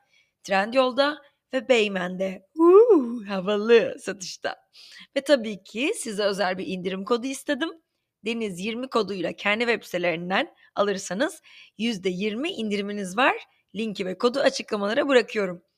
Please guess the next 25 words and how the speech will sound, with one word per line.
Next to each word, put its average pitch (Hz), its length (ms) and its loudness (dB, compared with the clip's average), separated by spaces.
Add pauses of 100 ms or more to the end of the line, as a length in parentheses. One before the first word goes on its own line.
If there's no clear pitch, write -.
(340)
Yani 254 220 0
şimdi 320 380 -4 (500)
bunu 285 180 0
alırsınız 277 460 0
almazsınız 262 680 -4
orasını 240 360 -4
bilemem. 208 400 -2 (160)
Tabii 202 220 -6
ki 220 340 -8 (840)
gönül 208 220 -4
ister 190 400 0
ki 240 120 -6
imkanınız 196 540 -2
olsun 202 320 -2
ve - 60 -2
alın. 208 400 0
Ama 247 220 -4
eğer 262 260 2
yoksa 277 340 -6
da 202 60 -4
imkanınız, 196 680 -6 (460)
yani 247 300 -2 (580)
ajandasız 277 720 2
da 262 60 2
olsa, 220 600 0